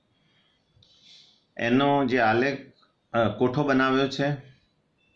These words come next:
એને આપણે અહીંયા બતાવીએ તો ઝીરો ટેન એટલે કે આ બિંદુ, ત્રીસ ઝીરો એટલે કે આ બિંદુ, તો આ એનો આલેખ થશે.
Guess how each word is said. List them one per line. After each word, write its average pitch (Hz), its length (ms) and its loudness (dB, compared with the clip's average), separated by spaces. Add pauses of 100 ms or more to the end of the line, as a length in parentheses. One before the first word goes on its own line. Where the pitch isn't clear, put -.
(720)
એને 139 280 -2
આપણે 131 300 0
અહીંયા 120 260 0
બતાવીએ 127 600 0
તો 120 220 -4
ઝીરો 120 380 -2
ટેન 120 360 -4
એટલે 95 260 -4
કે 90 160 -6
આ 90 140 -4
બિંદુ, 107 480 -4 (1400)
ત્રીસ 156 340 0
ઝીરો 92 300 0
એટલે 80 160 -8
કે 85 160 -6
આ 87 120 -2
બિંદુ, 95 560 -8 (160)
તો - 80 -12
આ 92 300 -6
એનો 92 240 -4
આલેખ 65 380 -4
થશે. - 300 -20